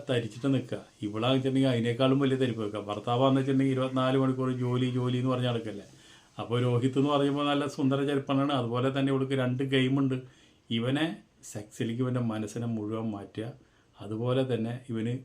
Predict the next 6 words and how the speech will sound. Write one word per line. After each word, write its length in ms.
പഠിക്കാനുള്ള 640
സൗകര്യം 360
ഇല്ലാണ്ടിരിക്കുക. 480
അപ്പോൾ 220
അവളുടെ 300
അനിയൻ 280